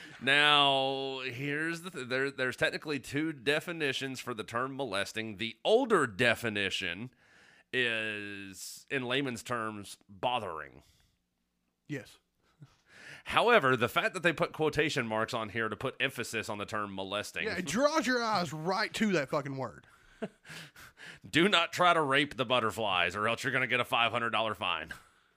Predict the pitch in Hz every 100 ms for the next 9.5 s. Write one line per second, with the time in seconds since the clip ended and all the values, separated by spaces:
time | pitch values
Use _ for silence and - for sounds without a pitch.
0 | _ _ _ _ - 113 151 226 240 196
1 | 190 165 135 117 123 156 - 143 147 143
2 | 143 147 151 156 151 156 - 123 135 143
3 | 127 131 151 165 170 165 - _ - 110
4 | 131 95 101 98 80 - - 127 123 92
5 | 120 - 113 107 113 127 180 156 156 175
6 | 196 170 131 139 - 143 143 175 180 170
7 | 139 - _ - 123 120 - - _ 117
8 | 127 95 76 104 85 76 110 92 90 76
9 | 50 _ 139 123 -